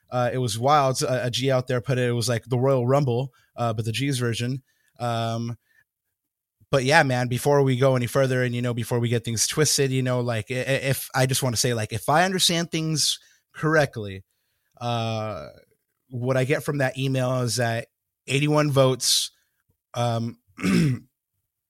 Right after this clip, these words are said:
were enough votes to win the day for A C B to vote to return to the stands.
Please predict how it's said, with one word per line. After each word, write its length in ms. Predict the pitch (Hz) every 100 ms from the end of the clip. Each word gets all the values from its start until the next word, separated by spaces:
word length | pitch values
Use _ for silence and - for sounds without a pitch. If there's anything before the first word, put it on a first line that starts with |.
| _ -
were 200 | 120 131
enough 360 | 127 131 127 -
votes 440 | 104 123 117 -
to 100 | -
win 180 | 123 120
the 100 | 117
day 340 | 113 110 107 110 _ _ _ -
for 160 | 123
A 80 | 117
C 180 | 113 120
B 260 | 107 113
to 500 | 107 - 110 104 104
vote 220 | 95 113 -
to 80 |
return 240 | 117 107 107
to 60 |
the 100 | 107
stands. 600 | 107 110 101 98 101 -